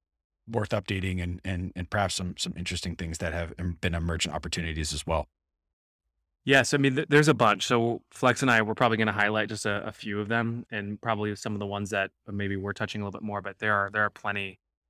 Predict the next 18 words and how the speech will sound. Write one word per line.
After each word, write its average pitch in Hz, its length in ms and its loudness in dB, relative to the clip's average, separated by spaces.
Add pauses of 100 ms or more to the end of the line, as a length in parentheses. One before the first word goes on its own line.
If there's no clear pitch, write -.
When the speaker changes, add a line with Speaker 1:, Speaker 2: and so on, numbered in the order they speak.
(100)
Speaker 2:
uh, 104 260 0
of 101 160 -4
them 95 400 -4
going 98 260 -4
on. 95 400 -4
And 101 80 -16
so, 95 320 -4 (140)
you 110 80 -10
know, 101 80 -4
I 98 60 -2
think 104 180 -6 (160)
D-, 123 160 -2
Jerry's 117 300 2
Digest 107 440 0
might 104 220 -4
be 107 80 -8
able 104 160 -6
to 101 120 -6